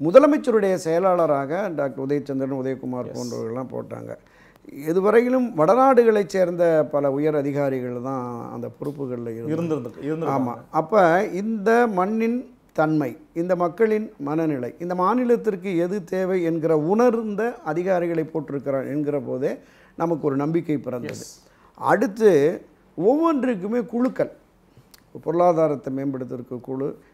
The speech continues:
Speaker 1: நீட் தேர்வு தொடர்பாக ஒரு குழு, அஹ், நிதி நிலைமையை மேலாண்மையை சரிப்படுத்துவதற்கு ஒரு குழு என்று அறிவார்ந்த மக்களை, வல்லுநர்களை கொண்டு ஒரு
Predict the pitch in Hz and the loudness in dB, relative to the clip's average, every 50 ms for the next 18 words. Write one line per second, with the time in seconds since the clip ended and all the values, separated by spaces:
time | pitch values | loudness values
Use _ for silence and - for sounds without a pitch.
0 | _ _ 131 139 175 240 262 190 - - 180 170 160 151 147 131 - 139 127 135 | _ _ -2 0 2 2 0 0 -2 -4 -4 -4 -2 -2 -4 -6 -6 -6 -6 -6
1 | 127 123 127 127 127 127 123 120 117 120 113 - 123 127 127 131 139 - - - | -6 -4 -6 -6 -4 -6 -6 -8 -8 -10 -10 -10 -8 -6 -6 -6 -6 -8 -12 -18
2 | - - - - - - - 147 151 151 170 208 220 226 285 269 254 233 214 196 | -20 -20 -20 -20 -20 -10 -4 -2 0 0 2 2 2 4 4 6 6 4 2 0
3 | 185 185 180 175 165 160 160 170 175 175 170 165 160 156 151 - 143 139 147 147 | 0 0 0 0 0 0 0 0 0 0 0 -2 -2 -2 -2 -4 -4 -4 -4 -4
4 | 147 147 135 135 - - 131 127 127 127 120 123 123 117 117 - - 151 160 165 | -4 -6 -8 -8 -10 -10 -8 -8 -8 -8 -8 -10 -10 -12 -12 -12 -8 -6 -4 -2
5 | 165 160 151 135 131 135 131 147 143 127 120 123 139 156 - - - - - - | 0 0 0 0 -2 -2 -2 -2 -2 -2 -2 -4 -6 -6 -8 -12 -20 -20 -20 -20
6 | - - - 127 156 180 240 226 247 254 247 240 247 233 202 233 233 220 202 185 | -14 -2 4 6 6 6 8 8 8 8 8 6 4 0 0 2 0 0 0 -2
7 | 170 - - 185 185 214 247 214 160 151 165 214 247 285 277 269 226 226 214 196 | -2 -2 -2 0 0 0 -2 -2 0 0 0 0 0 0 0 0 0 0 0 0
8 | 180 175 160 - 165 160 156 151 147 185 233 269 - - - - - - - 160 | 0 -2 -2 -2 -2 -2 -2 -2 -2 -2 -4 -4 -6 -12 -20 -20 -16 -4 -2 0
9 | 151 156 | 0 2